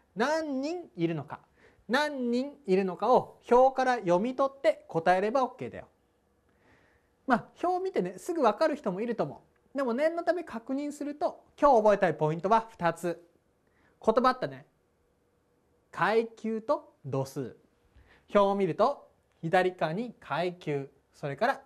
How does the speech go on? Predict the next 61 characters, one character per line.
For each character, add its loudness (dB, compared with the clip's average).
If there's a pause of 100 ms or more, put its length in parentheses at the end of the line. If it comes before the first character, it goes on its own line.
(120)
右 -8
側 -4
に -8
度 -4
数 -4
と -4
書 6
い -2
て -14
あ -16
る -20
ね。 -20 (800)
そ 4
れ 2
ぞ 4
れ 0 (400)
ど 4
ん -2
な 0
こ -2
と 0
を 2
表 -2
し -20
て -14
い -14
る -16
か -14
と -18
い -14
う -16
と、 2 (160)
階 -2
級 -4
と -2
い -4
う -2
の 0
は、 2 (1200)
そ 2
う、 -20
今 6
日 4
の -4
ポ -2
イ -2
ン -4
ト、 2
範 2
囲 -2
だ -4
っ -12
た。 -18 (360)
階 0
級 -2
は 4
範 -2
囲。 -8 (720)
階 0
級 -8
は 0